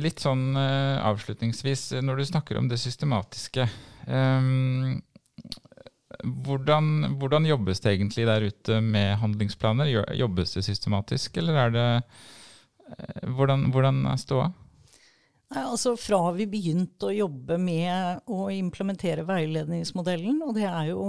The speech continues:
Speaker 2: allerede blitt noen år, så ser vi jo at, eh, sakte, men sikkert så blir det mer systematikk. Eh, og, og det bidrar jo liksom hele forløpstankegangen også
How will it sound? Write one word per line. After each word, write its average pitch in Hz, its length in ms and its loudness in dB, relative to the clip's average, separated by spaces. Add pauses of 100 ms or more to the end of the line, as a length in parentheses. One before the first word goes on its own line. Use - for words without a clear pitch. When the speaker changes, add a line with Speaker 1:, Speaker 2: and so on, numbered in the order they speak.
(120)
Speaker 2:
allerede 160 640 -2
blitt 147 300 -8
noen 180 180 -2
år, 247 240 0 (720)
så 226 200 -6
ser 170 260 2
vi 185 100 0
jo 214 160 2
at, 214 320 -2
eh, 214 640 0
sakte, - 360 -6
men 208 120 -2
sikkert - 640 -4
så - 280 -4
blir 165 360 -2
det 175 80 0
mer 160 440 0 (240)
systematikk. - 920 -6 (640)
Eh, 196 360 -2
og, 208 640 2 (320)
og 220 140 -4
det 220 100 6 (100)
bidrar 147 480 -2
jo 185 160 -2
liksom 170 380 -4
hele 143 340 -2
forløpstankegangen 139 1200 -4
også - 380 -6